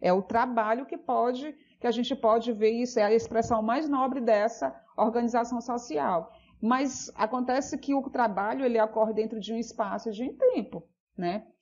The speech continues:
E eis o caráter histórico como fundamental pra gente perceber como é que esses homens, como é que a sociedade se organiza através de sua história, né? Como os homens e mulheres organizam-se dentro dessa história.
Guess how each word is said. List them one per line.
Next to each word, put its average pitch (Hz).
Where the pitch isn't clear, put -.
E 214
eis 208
o 247
caráter 240
histórico 254
como 240
fundamental 240
pra 226
gente 220
perceber 233
como 247
é 349
que 349
esses 320
homens, 240
como 214
é 208
que -
a 240
sociedade 240
se -
organiza 233
através 226
de 226
sua -
história, -
né? 151
Como 180
os 185
homens 196
e 190
mulheres 185
organizam-se 214
dentro 175
dessa 190
história. -